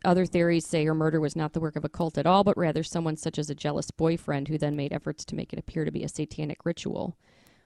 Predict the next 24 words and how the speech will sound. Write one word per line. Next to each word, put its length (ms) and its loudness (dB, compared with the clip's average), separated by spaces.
Whatever 280 2
the 100 2
case 280 -2
may 100 2
be, 200 2
the 100 0
murder 260 2
of 80 0
Jeanette 260 -2
De 60 -6
Palma 300 -2
is 80 -2
still 280 -2
unsolved 540 -2
and 100 -4
looks 220 -4
as 380 -6
if 160 -4
it 120 -2
will 200 0
likely 400 -2
remain 440 0
that 220 -4
way. 480 -2